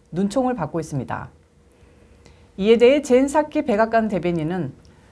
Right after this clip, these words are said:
대통령이 크레인과 어떤 기업도 관계를 맺지 못하도록 단속했다라고 답했는데요.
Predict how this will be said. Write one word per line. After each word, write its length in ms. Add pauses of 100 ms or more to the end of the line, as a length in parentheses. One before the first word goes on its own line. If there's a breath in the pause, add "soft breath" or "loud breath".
(180 soft breath)
대통령이 580
크레인과 460
어떤 420
기업도 460
관계를 500
맺지 380
못하도록 580
단속했다라고 1040
답했는데요. 680